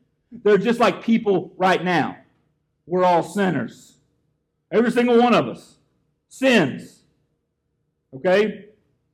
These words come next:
My, my, my, my sweet, sweet, sweet grandmother, she's a sinner. All right?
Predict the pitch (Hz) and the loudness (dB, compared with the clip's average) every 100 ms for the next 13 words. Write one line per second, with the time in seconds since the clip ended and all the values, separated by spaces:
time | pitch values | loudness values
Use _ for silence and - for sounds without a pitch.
0 | - 190 202 185 208 196 185 220 233 185 | -2 0 0 0 -2 -2 0 2 2 0
1 | 170 196 233 247 226 170 - 233 269 277 | -4 -2 0 2 0 -2 -10 -2 0 0
2 | 262 269 220 262 262 240 240 202 151 - | -2 -4 -4 -2 -2 2 2 2 0 -2
3 | - _ _ _ _ _ _ _ _ _ | -8 _ _ _ _ _ _ _ _ _
4 | _ _ _ 190 120 - 175 127 - _ | _ _ _ -18 -18 -14 -12 -12 -14 _
5 | _ _ _ _ _ _ _ _ _ _ | _ _ _ _ _ _ _ _ _ _
6 | _ _ _ 117 131 175 - | _ _ _ -14 -12 -12 -14